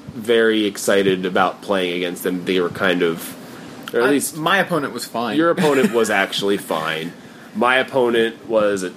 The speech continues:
Speaker 1: total jerk, but I smashed his face in two quick games. And then
Speaker 2: If you had done it, maybe s-, smashed his face less quickly, it may not have been an <laughs> issue, because apparently when,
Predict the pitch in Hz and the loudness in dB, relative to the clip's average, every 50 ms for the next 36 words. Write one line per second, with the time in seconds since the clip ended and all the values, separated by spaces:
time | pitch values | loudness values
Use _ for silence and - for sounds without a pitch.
0 | - - - - 151 147 147 139 139 117 98 95 107 101 95 92 98 - - - | -10 -10 -4 0 0 2 2 2 0 -2 -2 0 2 2 2 2 0 -2 -4 -2
1 | - 110 98 87 85 - - - - - - 107 113 123 123 123 127 139 139 139 | 0 0 0 0 -2 -2 -4 -2 -2 -4 -2 0 0 2 2 2 2 0 -2 -4
2 | - - 147 135 127 - - - - - 131 117 101 98 101 101 - - 98 101 | -2 0 0 0 0 -2 -6 -6 -2 0 0 2 2 0 -2 -2 -4 -4 -4 -4
3 | 104 107 104 - 139 131 123 120 - - - 135 135 - - - 143 123 113 101 | -4 -4 -2 0 0 0 0 0 -2 0 0 0 0 0 -2 0 2 4 4 2
4 | 90 90 87 85 87 92 95 - - - - - - - - - - - - - | 0 -2 -2 -4 -4 -6 -6 -8 -10 -14 -14 -14 -14 -14 -14 -16 -18 -10 -2 0
5 | 120 117 123 123 120 120 120 113 113 110 113 113 - - - - - - - - | 2 4 4 4 4 4 2 2 2 0 0 -2 -4 -12 -20 -14 -10 -6 -2 0
6 | 160 156 147 139 160 156 151 147 139 - - - 143 143 135 131 131 127 - - | 0 2 2 2 0 0 0 -4 -6 -8 -8 -4 -2 0 2 2 2 0 -2 -4
7 | - - - - - - 156 143 139 135 - 135 120 - - 123 131 131 - - | -10 -10 -10 -10 -4 0 0 0 0 0 -2 -6 -4 -4 -2 -2 -2 -2 -4 -8
8 | - - - - - - - - - - - - 120 120 127 139 135 - - - | -12 -14 -18 -20 -20 -20 -20 -20 -18 -16 -12 -8 -4 0 2 2 2 0 0 0
9 | - 156 151 - 170 170 175 175 160 - - - - - 127 123 135 139 139 135 | 2 2 2 4 4 4 4 2 -2 -8 -12 -6 -4 -2 -2 0 0 -2 0 0
10 | 139 131 143 143 139 160 156 196 170 175 180 - - - - - 220 196 185 196 | 0 -2 -2 -2 -2 0 2 2 4 2 2 2 0 -2 0 2 2 2 2 2
11 | 170 151 156 139 151 151 - 180 180 165 147 147 156 160 151 147 156 151 156 | 2 2 2 2 0 0 2 4 4 4 4 4 4 4 4 2 2 0 0